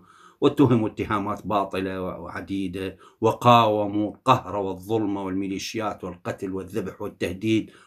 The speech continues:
وما زالوا يقاومون. هؤلاء هم الشباب. فمن ي-، يتكلم عن الشباب عليه أولًا أن يقول: من قتل الشباب في ثورة تشرين؟ عليه أن يخرج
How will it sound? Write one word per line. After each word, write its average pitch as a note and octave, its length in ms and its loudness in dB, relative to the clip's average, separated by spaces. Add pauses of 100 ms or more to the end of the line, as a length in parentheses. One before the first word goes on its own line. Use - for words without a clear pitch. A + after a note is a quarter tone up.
وما A2 160 4
زالوا F#2+ 360 2
يقاومون. F2+ 520 -4 (540)
هؤلاء G#2+ 460 2
هم F#2+ 40 0
الشباب. D#2+ 440 -8 (840)
فمن A#2 340 6
ي-، A#2 360 2
يتكلم B2 480 2
عن A2 160 2
الشباب G#2 540 2
عليه A#2 360 6
أولًا C#3 320 8
أن A2+ 180 4
يقول: A2+ 280 2
من C3 140 6
قتل G#2+ 320 -4
الشباب E2+ 400 -6
في - 140 -10
ثورة E2 220 -10
تشرين؟ F2 440 -12
عليه G#2+ 380 0
أن A2 120 2
يخرج A#2 600 0